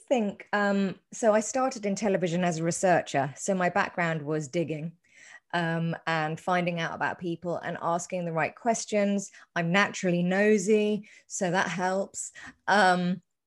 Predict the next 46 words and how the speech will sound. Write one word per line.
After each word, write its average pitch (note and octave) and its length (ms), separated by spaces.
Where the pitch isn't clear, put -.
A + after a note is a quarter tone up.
you G#3+ 100
know, E3+ 260
as G3+ 180
a G3+ 60
lash G3 300
artist, E3+ 520
I F3+ 120
love E3+ 340
talking G#3+ 320
to - 100
my C#3 180
clients C#3+ 520
about, C#3+ 300
you F3 80
know, D3+ 100
what's C#3+ 240
going E3 220
on E3 160
in D3+ 80
their D3 140
lives, D3 480
and, D3 220
you G3 80
know, D#3 140
we'll, F3 320
we'll, E3 300
we G3 200
will F#3+ 140
share. G#3+ 400
It's - 160
a F3 60
two-way E3+ 380
street. F#3+ 460
Um, F#3 240
so G#3+ 180
I A3+ 80
just B3 220
think G#3+ 200
maybe F3+ 260
that's - 200
partly F#3+ 380
my E3 140
nature, D#3 420
but F3 180
partly C#4 460
my D#3+ 380